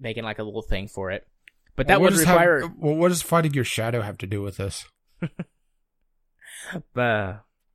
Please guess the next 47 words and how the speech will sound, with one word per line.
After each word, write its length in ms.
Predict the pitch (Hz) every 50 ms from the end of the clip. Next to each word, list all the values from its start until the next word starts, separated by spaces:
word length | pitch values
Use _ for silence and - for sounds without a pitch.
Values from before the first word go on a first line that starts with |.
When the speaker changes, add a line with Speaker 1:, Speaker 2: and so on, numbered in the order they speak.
| _ _ _ _ _
Speaker 1:
but, 240 | - 110 104 - -
uh, 80 | 107
yeah, 140 | 101 107 107 107
that 100 | 113 107
would 120 | 120 135
require 340 | 131 123 - 135 123 117 113
work, 340 | 110 107 95 85 - - _ _ _ _ _
and 160 | - 104 104 104
I'm 160 | 104 101 104
lazy, 380 | 104 101 98 101 98 92 90 - _ _
so 280 | - - 101 92 90 - _ _ _ _ _ _ _ _ _ _ _ _ _ _
I 80 | - 127
might 160 | 127 120 120
just 300 | 123 117 - - _ _
chuck 240 | - - 135 113 -
it 80 | 117
back 220 | 101 107 107 107 110
in 60 | 110
the 60 | 110
box 380 | 101 107 107 107 104 - - -
where 80 | 110
it's 140 | 104 101 -
been 300 | - 107 101 104 101 104 - _ _ _ _ _ _ _ _
all 140 | - 117 110
these 180 | 113 107 101
years 280 | 107 104 104 104 - -
and 60 | 95 101
just 120 | 104 -
leave 160 | 104 107 107 98
it 100 | 98 -
there. 260 | 101 101 98 98 - _ _ _ _ _ _ _ _ _ _ _ _ _
Find 400 | - - - 127 117 113 113 104
it 140 | 113 107 107
next 220 | 117 117 110 -
time 240 | - 120 113 113 113
I 60 | 110
move 320 | 110 113 117 113 110 - -
to 100 | - 127
a 60 | 113 107
new 120 | 117 113
house, 320 | 104 113 113 110 110 - -
be 100 | 139 131
like, 120 | 156 185 -
"Oh, 280 | 339 381 392 381 370 381
I'll 120 | 392 - -
play 200 | - 226 202 196
this," 340 | 196 220 254 277 - -